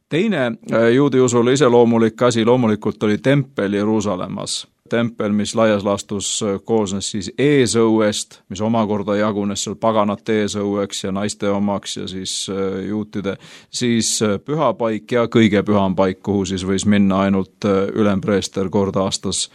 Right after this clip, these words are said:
ohverdama. Äh, ohvriteenistus, mis toimus templis, selleks ajaks muidugi see niinimetatud ohvriküngaste suitsutamine, millega Vanatestamendi kuningad ikka hädas olid või seda ka ise propageerisid mõned,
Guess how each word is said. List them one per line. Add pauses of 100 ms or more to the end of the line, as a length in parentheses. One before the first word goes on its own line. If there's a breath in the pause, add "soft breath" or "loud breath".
(220 loud breath)
ohverdama. (600 soft breath)
Äh,
ohvriteenistus,
mis (200)
toimus
templis, (280 loud breath)
selleks
ajaks
muidugi
see
niinimetatud
ohvriküngaste
suitsutamine,
millega (280 soft breath)
Vanatestamendi
kuningad
ikka
hädas
olid
või
seda
ka
ise
propageerisid
mõned,